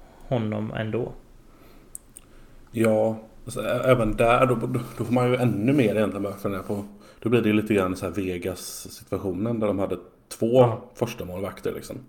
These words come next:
Speaker 1: Mm.
Speaker 2: Och det är så här, ja, men hur mycket är det värt att lägga på, på en spelare som inte spelar?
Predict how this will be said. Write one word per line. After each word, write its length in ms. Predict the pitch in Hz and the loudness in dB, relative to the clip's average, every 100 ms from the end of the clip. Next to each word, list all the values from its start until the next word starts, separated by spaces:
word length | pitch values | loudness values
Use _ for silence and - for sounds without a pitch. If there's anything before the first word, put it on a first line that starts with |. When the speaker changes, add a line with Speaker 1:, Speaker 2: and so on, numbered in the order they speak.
| - - - - - _ _ - | -20 -20 -20 -20 -20 _ _ -4
Speaker 1:
Mm. 120 | 139 | 0
Speaker 2:
Och 60 | |
det 120 | 104 101 | 2 2
är 40 | |
så 100 | 98 | 0
här, 80 | 92 | 0
ja, 80 | 110 | 0
men 260 | 107 104 - - - - - - | 0 -2 -8 -20 -20 -20 -20 -10
hur 120 | - 113 | -2 -2
mycket 320 | 110 - 101 | -2 -4 -6
är 40 | |
det 80 | 95 | -4
värt 480 | 95 110 107 110 - | 2 4 4 2 -4
att 260 | 104 - | -4 -2
lägga 400 | 110 101 98 - 90 | -4 -2 -4 -10 -12
på, 280 | - 95 90 - - _ _ _ _ _ _ _ _ _ _ _ - | -6 -6 -6 -10 -20 _ _ _ _ _ _ _ _ _ _ _ -4
på 300 | 107 92 92 | 0 2 2
en 140 | 95 | -2
spelare 460 | 95 101 90 90 87 | -4 -2 -2 -2 -6
som 160 | - | -6
inte 200 | 95 92 | -6 -8
spelar? 460 | - - 95 90 113 | -8 -6 -4 -2 -4